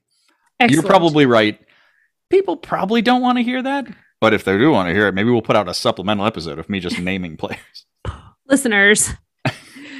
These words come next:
Speaker 1: let us know if you want the extra bonus episode of Joe just listing names of people who are on base-, were on baseball teams in a nineteen ninety-four video game. You let us
Speaker 2: Yes.
Speaker 1: know.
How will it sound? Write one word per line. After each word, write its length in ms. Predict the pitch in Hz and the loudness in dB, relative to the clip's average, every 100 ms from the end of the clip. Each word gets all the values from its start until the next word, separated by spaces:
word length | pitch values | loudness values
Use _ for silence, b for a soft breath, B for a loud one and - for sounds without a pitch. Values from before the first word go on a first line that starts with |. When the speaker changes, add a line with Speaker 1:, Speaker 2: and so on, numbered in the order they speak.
| 240 269 | -12 2
Speaker 1:
let 180 | 320 | 4
us 120 | 359 277 | 4 4
know 220 | 254 247 | 6 6
if 140 | 233 | 4
you 100 | 247 | 2
want 220 | 233 220 | 2 0
the 100 | 214 202 | -2 -2
extra 360 | 208 - 233 | -4 0 0
bonus 400 | 185 214 220 202 | 2 0 0 -2
episode 420 | 240 233 262 247 | -4 -4 0 0
of 160 | 220 175 | 0 -2
Joe 240 | 214 202 | -2 -2
just 240 | 190 190 202 | -2 -6 -4
listing 640 | 190 196 - 220 202 202 | -4 -4 -2 -2 -2 -2
names 340 | 196 196 196 | 0 -2 -2
of 140 | 190 - | -6 -2
people 300 | 208 190 196 | -4 -2 -4
who 100 | 190 | 0
are 100 | 175 | 0
on 160 | 180 | 0
base-, 260 | 175 180 - _ - - 226 | -2 -6 -6 _ -20 -14 -6
were 260 | 202 214 | 0 4
on 140 | 202 185 | 4 2
baseball 300 | 175 185 175 | -2 -4 -6
teams 260 | 185 175 | -6 -6
in 100 | 175 | -6
a 40 | 170 | -4
nineteen 320 | 156 165 - | -4 -4 -10
ninety-four 280 | - - - | -10 -12 -14
video 240 | - 73 | -12 -14
game. 240 | - 220 _ _ | -16 -20 _ _
You 140 | 214 220 | -2 0
let 120 | - | 0
us 120 | - | -6
Speaker 2:
Yes. 100 | |
Speaker 1:
know. 60 | - | -12